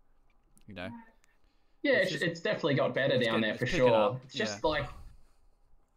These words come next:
Speaker 2: I don't envy them. Like, I, I used to do stuff, you know, I was around in Vic, obviously, when Vic Drift pretty much started and all of that sort of stuff. And, like, the tracks are so fucking difficult to deal with in
Speaker 1: Yeah.
Speaker 2: Victoria. Like,
Speaker 1: Yeah.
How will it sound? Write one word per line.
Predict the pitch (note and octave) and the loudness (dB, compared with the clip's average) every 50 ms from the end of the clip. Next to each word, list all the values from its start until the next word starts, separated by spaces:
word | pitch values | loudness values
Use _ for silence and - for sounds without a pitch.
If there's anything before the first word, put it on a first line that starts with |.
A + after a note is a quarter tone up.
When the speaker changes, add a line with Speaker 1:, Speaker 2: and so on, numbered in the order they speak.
| _ _ - | _ _ -4
Speaker 2:
I | D#3 | -2
don't | E3 G3 G#3 | 0 0 0
envy | E3+ D#3+ F3 F#3+ F#3 F3 | 2 2 2 4 4 4
them. | C#3+ C3+ B2+ B2+ | 4 4 6 6
Like, | B2+ B2 B2+ B2 | 6 6 4 2
I, | B2+ C3 C3 C#3 C3 | 2 0 0 0 0
I | - - C#3 C#3 | 2 2 2 2
used | C#3 C#3 D3 D#3 D#3 - | 2 2 0 0 -2 -2
to | E3+ | -2
do | D3 C#3+ D3 C3+ | -2 0 0 0
stuff, | B2+ - - C3+ B2+ B2+ B2+ B2 - - - - - | -2 0 0 0 0 2 0 -2 -4 -8 -12 -6 0
you | C#3 | 2
know, | B2+ B2 A#2+ B2 | 2 2 4 2
I | C3 | 2
was | C3+ C3 B2+ B2 B2 - - - _ _ - | 2 2 2 0 -2 -6 -10 -16 _ _ 0
around | B2 B2 B2 B2 A#2+ A#2+ | 2 2 2 2 0 0
in | A2+ A2 G#2+ | 0 0 0
Vic, | B2+ B2+ B2+ B2 B2 | 2 0 0 2 2
obviously, | B2 A2+ A2 A#2 A2 - - B2 A2+ A2 | 0 0 2 0 -2 0 0 2 2 2
when | A2 G#2+ A2 G#2+ G#2+ G2+ G2+ | 2 2 2 0 0 -2 -2
Vic | G2 A2 A2+ - - | -4 -6 -6 -4 -2
Drift | - A2+ G2 - - | -2 -2 -2 -2 -2
pretty | - A#2 G#2+ | 0 0 0
much | G2+ - - - | 0 -2 -4 -6
started | - - A2 A2 A2 A2 G#2+ G#2 G#2 G#2 G2 | -2 0 0 2 2 2 2 2 0 2 0
and | G2+ F2+ F2+ F2+ F#2 - - _ _ _ _ | 0 -2 -2 -6 -10 -14 -18 _ _ _ _
all | - A#2+ B2+ B2+ | 2 4 4 4
of | A#2+ A2+ | 4 2
that | A2+ A2+ - | 2 -2 -4
sort | - - A2+ | -2 -4 -2
of | - - | -2 -4
stuff. | - - A#2 G#2+ G#2 - - | -4 -2 -2 -2 -2 -4 -6
And, | G#2 G#2 | -6 -4
like, | G#2+ G2+ G2+ - - - _ | -4 -4 -4 -6 -14 -10 _
the | A#2+ | -8
tracks | - - - - D#3 E3+ F#3+ - - - | -8 -8 -6 -4 -4 -4 -2 -6 -6 -6
are | C#3 | -6
so | - - - - C#3+ C3+ B2+ B2 A#2+ - - | -6 -4 -2 0 4 4 4 2 2 -4 -4
fucking | - A#2+ A#2+ - - G#2 F#2 | -4 -4 -4 -4 -8 -8 -4
difficult | G#2+ G#2 - - C3+ - - - | -4 -4 -4 -6 -10 -10 -10 -12
to | - - | -12 -10
deal | - G2 G#2 A2+ A#2+ | -6 -2 0 2 2
with | C3+ D3 D#3 - - _ _ | 2 0 -2 -6 -16 _ _
in | A#2+ G#2 | -4 0
Speaker 1:
Yeah. | B2 B2+ | 2 2
Speaker 2:
Victoria. | C3 B2 B2+ C#3 C3+ C#3 C#3+ D#3+ F3 F#3+ | 2 2 0 2 2 2 2 2 2 2
Like, | F#3 C3+ A2 G#2+ G#2 G2+ | 4 4 4 4 2 0
Speaker 1:
Yeah. | G2+ | -2